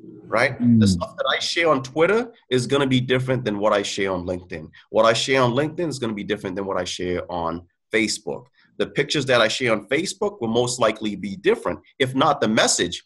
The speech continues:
Speaker 1: is, is different on Instagram, right? And then, and then also, I don't use,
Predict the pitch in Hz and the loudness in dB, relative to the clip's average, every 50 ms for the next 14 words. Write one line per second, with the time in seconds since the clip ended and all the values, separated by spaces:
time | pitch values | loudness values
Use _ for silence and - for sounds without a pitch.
0 | _ _ _ _ _ - 113 107 101 107 123 110 95 - 104 95 - - 113 107 | _ _ _ _ _ -2 0 0 0 -2 -4 -6 -4 -2 -2 -2 -2 -2 -6 -6
1 | - _ _ _ - 107 101 - 117 120 117 - - 98 - 87 78 73 71 - | -6 _ _ _ 0 0 0 2 0 -2 -2 -2 -4 -8 -8 -8 -10 -10 -12 -16
2 | _ _ _ _ _ _ _ - 104 110 120 - - - - _ - 120 127 139 | _ _ _ _ _ _ _ 0 0 0 0 0 -6 -18 -18 _ -2 0 2 2
3 | 151 160 160 156 135 131 143 143 135 120 185 208 - 139 - - - 117 139 170 | 2 2 0 0 2 2 2 2 2 2 2 2 2 0 -2 0 0 2 2 2
4 | 151 156 147 147 135 123 131 135 190 262 302 247 101 90 87 - - | 4 2 2 2 0 -2 -2 0 2 2 2 2 2 -2 -4 -8 -8